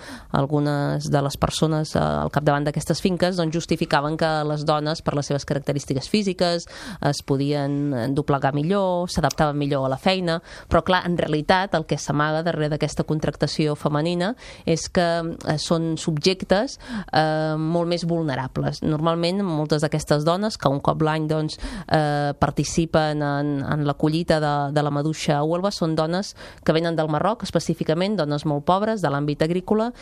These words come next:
i que normalment aquesta feina que fan un cop l'any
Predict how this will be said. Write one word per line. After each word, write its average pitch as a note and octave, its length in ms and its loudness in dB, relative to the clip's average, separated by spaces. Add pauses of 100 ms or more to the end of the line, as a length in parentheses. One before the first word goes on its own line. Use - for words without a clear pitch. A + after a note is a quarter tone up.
(160)
i F3+ 80 -2
que F3 100 4
normalment F#3+ 460 2
aquesta F#3+ 360 0
feina F3 340 2
que D#3+ 100 2
fan G3+ 260 2
un F3 140 0
cop E3 240 0
l'any F#3 320 0